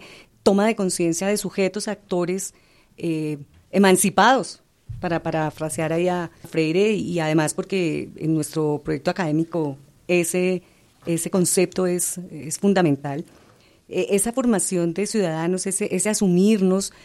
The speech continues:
participantes, deliberantes, eh, pues es tal vez lo único que va a generar una transformación en las relaciones de poder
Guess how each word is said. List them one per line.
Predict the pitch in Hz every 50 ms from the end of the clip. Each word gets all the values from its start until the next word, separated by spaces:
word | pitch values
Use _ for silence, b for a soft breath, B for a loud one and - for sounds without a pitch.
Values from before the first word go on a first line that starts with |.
| b b
participantes, | - 180 - - 175 - 165 - - 185 175 175 175 - 190 180
deliberantes, | 165 185 185 175 160 156 151 156 156 151 151 156 - 202 196 - B B B B B _ _
eh, | - 180
pues | 180 - 170 -
es | 170 160 -
tal | - 190
vez | 185 202 208 202
lo | 208 202
único | 202 202 208 208 208 214
que | - 185
va | 165 160 156 156 156 170
a | - - 180
generar | 180 190 185 165 156 156 147 151 160 165 b b b b b b
una | - 196 190 190
transformación | 196 214 208 - - 160 156 151 180 180
en | 185
las | 202 208
relaciones | 208 190 175 165 160 160 160
de | 160 196
poder | - 165 151 156 180 226 254